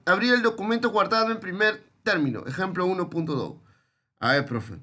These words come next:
Entonces, ¿qué hago? Cierras este, el último que has hecho el cambio. En el diseño, el salto de página, con su párrafo, cierras. Y ahora me dice, salir de la aplicación, ya salí.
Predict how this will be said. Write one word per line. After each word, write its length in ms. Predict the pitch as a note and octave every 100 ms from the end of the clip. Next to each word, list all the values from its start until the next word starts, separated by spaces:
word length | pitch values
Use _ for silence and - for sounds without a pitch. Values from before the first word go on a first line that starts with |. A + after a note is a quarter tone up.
| -
Entonces, 440 | F#2+ A#2+ E3 F3 -
¿qué 140 | -
hago? 320 | F3 A#2+ D2 - _ _ _ _ _ _ _
Cierras 560 | - F3 G3 F#3 E3+
este, 440 | E3+ E3 E3 F3+ B3+ - - _ _ _ -
el 120 | B2+
último 440 | D#3+ E3+ E3 D#3+ E3
que 80 |
has 100 | D3+
hecho 240 | D#3+ D#3+ E3
el 320 | D3+ C3 A#2+
cambio. 460 | D3 D3 C#3+ F3+ - - _ _ _ _ _ _ _ _
En 100 | C#3
el 100 | D#3
diseño, 340 | E3 E3+ E3 D#3+
el 60 |
salto 220 | D3+ C3+
de 60 | E3
página, 440 | G3 F3+ E3 E3+ - - -
con 160 | B2+
su 120 | B2+
párrafo, 380 | C3+ E3+ D#3 D#3+
cierras. 540 | E3 D3 C#3+ E3 A3 - - - -
Y 60 | E3
ahora 140 | F3+
me 120 | F3+ D#3+
dice, 220 | C3 - - - _
salir 280 | - E3+ G3
de 100 | -
la 80 | A3+
aplicación, 640 | A3 G3 - E3 G3 D3
ya 120 | A#2+ F3+
salí. 400 | F#3+ F#3 C#3